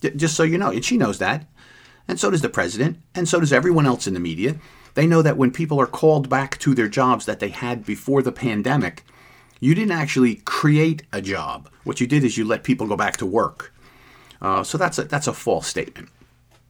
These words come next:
Now, if we saw, um, say there was a hundred million people working, uh, during the end of the,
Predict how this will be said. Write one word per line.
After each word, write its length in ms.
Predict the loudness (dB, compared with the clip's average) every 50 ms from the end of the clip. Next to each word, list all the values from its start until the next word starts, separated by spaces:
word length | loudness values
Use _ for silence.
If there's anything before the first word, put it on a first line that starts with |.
| _ _ -18 -14 -8 -4
Now, 200 | -2 -2 0 0
if 120 | 0 4
we 120 | 6 6 6
saw, 420 | 6 4 2 2 2 2 0 0 -2 -8 -20 -20 -20 -20 -20 -16 -8
um, 600 | -6 -4 -4 -2 -2 -4 -4 -6 -6 -8 -10 -10 _ _ _ _ -8
say 200 | -2 2 4 6
there 100 | 6 6
was 140 | 4 4 2
a 60 | 0
hundred 560 | -2 -4 -4 0 0 2 2 4 4 4 4
million 380 | 4 4 4 2 2 0 -2 -2
people 420 | -4 -4 -6 -6 -4 -6 -6 -6 -8 -6
working, 560 | -2 0 0 0 0 -2 -4 -4 -4 -8 -10 _ _ -20 -18 -12
uh, 160 | -10 -8 -8 -8
during 360 | -6 -4 -2 -2 0 -2 -2
the 140 | -4 -4 -4
end 220 | -4 -2 -2 0
of 120 | -2 -2 -2
the, 280 | -4 -6 -6 -6 -10